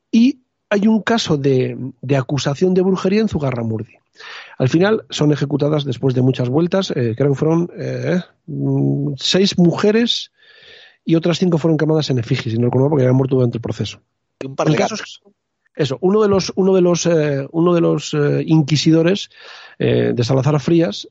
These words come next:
Speaker 1: eh, le parecía todo muy raro aquello. Es decir, él no había estado en la investigación, él, él había votado a favor de re-, con lo que dices tú, de reinsertarlas, eh, pero le habían dicho que no, es decir, eh, dos votos a uno, bien. Bueno,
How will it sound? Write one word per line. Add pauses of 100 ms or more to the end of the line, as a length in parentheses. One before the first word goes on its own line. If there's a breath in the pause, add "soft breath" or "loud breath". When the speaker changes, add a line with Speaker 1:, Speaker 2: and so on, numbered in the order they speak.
Speaker 1:
eh,
le
parecía
todo
muy
raro
aquello.
Es
decir,
él
no
había
estado
en
la
investigación,
él, (280 loud breath)
él
había
votado
a
favor
de
re-,
con
lo
que
dices
tú,
de
reinsertarlas, (680 loud breath)
eh,
pero
le
habían
dicho
que
no,
es
decir,
eh,
dos
votos
a
uno,
bien.
Bueno,